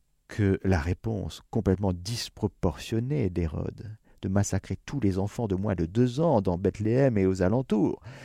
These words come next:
c'est tellement disproportionné que ça souligne d'une manière très forte que ce Jésus,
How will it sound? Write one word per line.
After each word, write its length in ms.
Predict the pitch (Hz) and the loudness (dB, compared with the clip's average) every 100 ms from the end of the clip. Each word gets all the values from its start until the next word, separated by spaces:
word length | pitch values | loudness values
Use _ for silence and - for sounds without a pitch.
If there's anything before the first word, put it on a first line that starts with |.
| - - - | -20 -20 -8
c'est 120 | - | 2
tellement 300 | 117 135 120 | 6 6 6
disproportionné 880 | 107 147 156 143 123 95 - 135 196 | 4 2 2 4 4 4 4 2 2
que 120 | - | 2
ça 180 | 123 120 | 0 0
souligne 720 | - 151 147 160 123 90 85 104 107 _ _ _ _ _ _ | 0 0 2 4 4 2 0 -6 -12 _ _ _ _ _ _
d'une 100 | 104 | 0
manière 320 | 107 104 101 | 4 6 4
très 200 | - - | 2 0
forte 600 | 113 - 175 - - - _ _ - - _ | 2 2 2 0 -14 -20 _ _ -20 -20 _
que 160 | - 110 | 0 2
ce 320 | - - 165 | 0 -2 0
Jésus, 540 | 98 87 78 90 135 | 0 -2 -4 -10 -12